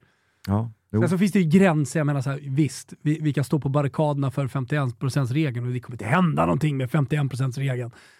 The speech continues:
Speaker 2: Eh, m-, men det, det är inte, det är inte Mason Greenwood här vi pratar om.
Speaker 1: Nej, nej,
Speaker 2: Alltså,
Speaker 1: verkligen
Speaker 2: det,
Speaker 1: inte.
Speaker 2: det, det är så, brottet är ju väldigt, väldigt milt att prata om femtioen procents-regeln, att glänta på dörren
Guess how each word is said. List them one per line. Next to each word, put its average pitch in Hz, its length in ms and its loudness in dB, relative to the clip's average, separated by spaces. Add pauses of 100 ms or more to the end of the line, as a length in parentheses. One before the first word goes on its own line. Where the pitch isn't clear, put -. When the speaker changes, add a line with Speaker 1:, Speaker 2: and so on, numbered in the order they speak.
(160)
Speaker 2:
Eh, 151 320 4
m-, 160 420 -4 (440)
men 170 160 2
det, 180 220 2
det 156 100 2
är 180 40 4
inte, 165 360 2
det 156 120 2
är - 20 6
inte 180 240 2
Mason 175 340 4
Greenwood 165 500 4
här 104 200 -6 (520)
vi 135 100 4
pratar 127 280 2
om. - 120 -16
Speaker 1:
Nej, 123 180 4
nej, 101 240 -2
Speaker 2:
Alltså, 117 180 4
Speaker 1:
verkligen 151 220 2
Speaker 2:
det, 151 60 2
Speaker 1:
inte. 151 120 0
Speaker 2:
det, 160 140 2
det 147 100 0
är - 20 2
så, 147 100 4
brottet 185 760 4
är 180 40 4
ju 160 140 6
väldigt, 151 600 2
väldigt 139 260 2
milt 147 500 0
att - 160 -10
prata 156 440 2
om 127 180 0
femtioen 135 380 -2
procents-regeln, 135 560 -2
att 139 80 -4 (100)
glänta 160 640 0
på 151 80 2
dörren 143 460 2